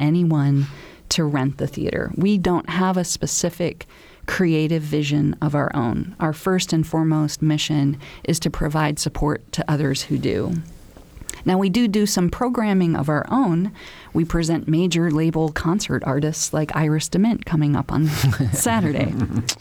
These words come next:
Slide that right in there. Just a few tickets available, but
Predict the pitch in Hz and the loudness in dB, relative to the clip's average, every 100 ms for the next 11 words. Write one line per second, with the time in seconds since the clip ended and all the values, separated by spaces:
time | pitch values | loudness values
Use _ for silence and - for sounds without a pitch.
0 | - - - - 110 131 127 151 151 175 | -12 -20 -12 -4 -2 0 -2 0 0 2
1 | 262 247 226 220 220 202 220 208 180 - | 2 2 2 0 -2 -2 0 0 0 0
2 | 175 170 170 165 165 170 151 123 | 0 2 2 2 2 0 0 -2